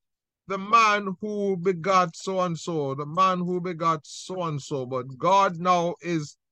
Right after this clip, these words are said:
lifting woman out of that low esteem, that low station that, that, that others have put her into, and raise her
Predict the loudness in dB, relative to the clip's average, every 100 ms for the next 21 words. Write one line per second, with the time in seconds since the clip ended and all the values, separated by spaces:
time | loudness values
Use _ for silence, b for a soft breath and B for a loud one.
0 | _ _ _ _ _ -12 -6 -2 -4 -6
1 | -6 -6 -2 2 4 4 4 2 -2 0
2 | 0 0 0 0 0 -4 -16 _ _ _
3 | _ _ _ _ -4 -2 -2 -4 -2 2
4 | 4 6 6 4 0 -6 _ _ _ _
5 | _ _ _ _ -8 -8 -8 -8 -4 -2
6 | 2 0 -2 -4 2 2 0 -4 -2 2
7 | 2 0 -4 -2 -4 -6 -4 -2 -2 -4
8 | -4 -2 0 2 2 2 -2 -2 -6 -6
9 | -2 0 0 0 -2 -2 -2 -4 -6 -4
10 | -2 -2 -4 0 2 4 4 2 -8 0
11 | 2 2 0